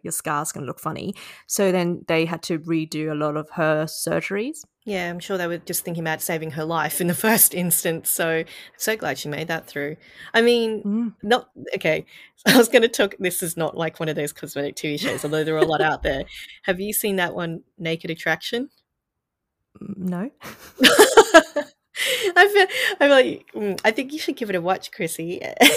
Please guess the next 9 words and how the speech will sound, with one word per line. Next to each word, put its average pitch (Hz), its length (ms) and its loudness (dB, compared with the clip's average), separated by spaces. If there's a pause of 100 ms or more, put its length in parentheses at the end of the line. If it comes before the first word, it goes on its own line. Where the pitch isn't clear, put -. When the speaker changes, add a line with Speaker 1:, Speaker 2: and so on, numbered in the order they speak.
(200)
Speaker 2:
It's 403 240 8
basically, 269 680 2 (400)
um, 214 220 6
Speaker 1:
What 202 280 0
is 277 180 -4
that? 285 360 -2 (100)
What, - 320 -2 (140)
naked 269 420 -2
people? - 540 -2